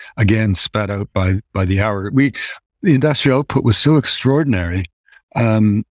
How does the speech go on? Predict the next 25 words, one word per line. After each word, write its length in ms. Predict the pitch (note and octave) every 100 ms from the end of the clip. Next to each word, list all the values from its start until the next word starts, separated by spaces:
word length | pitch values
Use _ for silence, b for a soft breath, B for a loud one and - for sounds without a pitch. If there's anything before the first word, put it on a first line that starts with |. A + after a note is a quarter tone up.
| -
that 240 | A2+ A2
we 120 | A#2
were 80 | A#2+
able 220 | B2+ A#2+
to, 80 | G2+
without 320 | A2 A#2 B2+
thinking, 460 | - - C#3 - G#2
send 260 | - G#2+ F2
half 240 | G#2+ -
a 20 |
million 480 | A2+ G#2+ A2 G2 F2+ -
Dodge 440 | G#2 G2+ F#2 -
trucks 400 | - A#2+ G#2 -
to 320 | - A2 G2+ F#2+ _ b b
the 120 | - G2
Russians, 440 | A2 A#2 G2 F2
half 240 | G2+ F#2+
a 40 | A2
million 280 | G2+ G2 F#2+
radio 360 | G2 G#2+ G2+
sets. 460 | F2+ - F2 E2 -
The 60 |
troops 400 | - - B2 -
that 200 | A2 F#2 - B B B
marched 540 | G#2 G#2+ A#2 A2 -